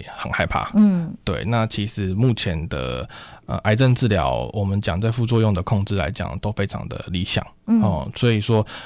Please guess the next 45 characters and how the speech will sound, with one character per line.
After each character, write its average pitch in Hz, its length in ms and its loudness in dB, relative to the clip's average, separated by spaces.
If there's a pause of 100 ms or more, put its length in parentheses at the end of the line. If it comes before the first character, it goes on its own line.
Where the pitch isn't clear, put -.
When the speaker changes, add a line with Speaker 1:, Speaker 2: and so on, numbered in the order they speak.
(120)
Speaker 1:
你 110 100 2
当 131 160 6
你 - 20 6
有 104 80 6
出 117 100 0
现 120 160 4
副 120 120 0
作 120 120 4
用， 110 140 4
你 92 140 2
可 - 120 0
以 104 120 6
去 110 240 4
咨 110 200 2
询 110 240 4
医 110 80 6
生 107 300 2
啊， 104 160 4
或 107 140 4
是 110 140 2
药 110 140 6
师 107 220 0
也 101 140 2
好， 101 260 0
去 110 260 2 (240)
询 104 200 2
问 113 180 6
一 117 60 4
些， 104 420 2
呃， 65 380 -4 (240)
进 123 180 4
一 107 40 4
步 117 140 2
的 98 160 4
一 104 60 0
些 101 220 0
咨 - 160 -2
询 98 180 0
的 95 80 -2
意 101 140 -2
见 101 260 -2
等 82 200 -2
等。 - 140 -2 (200)
对， 101 120 0
那 110 280 2